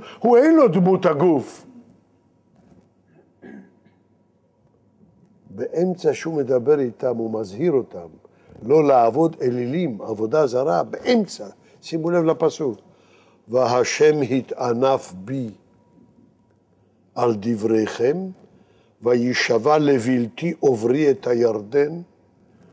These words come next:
ולבלתי בוא אל הארץ הטובה, אשר השם אלוקיך נותן לך נחלה, כי אנוכי מת בארץ הזאת,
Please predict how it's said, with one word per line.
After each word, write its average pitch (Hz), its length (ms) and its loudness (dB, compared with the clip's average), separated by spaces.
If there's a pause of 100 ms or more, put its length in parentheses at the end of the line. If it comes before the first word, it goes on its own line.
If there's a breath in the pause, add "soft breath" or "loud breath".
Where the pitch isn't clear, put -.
(200 soft breath)
ולבלתי 123 680 0
בוא 135 300 4
אל 131 200 6
הארץ 127 480 2
הטובה, 120 580 0 (460 soft breath)
אשר 127 400 2
השם 123 340 0
אלוקיך 120 440 0
נותן 117 420 -4
לך 107 300 -8
נחלה, 104 540 -4 (580 soft breath)
כי 123 260 2
אנוכי 123 420 0
מת 139 480 0 (680 soft breath)
בארץ 120 720 0
הזאת, 117 540 -2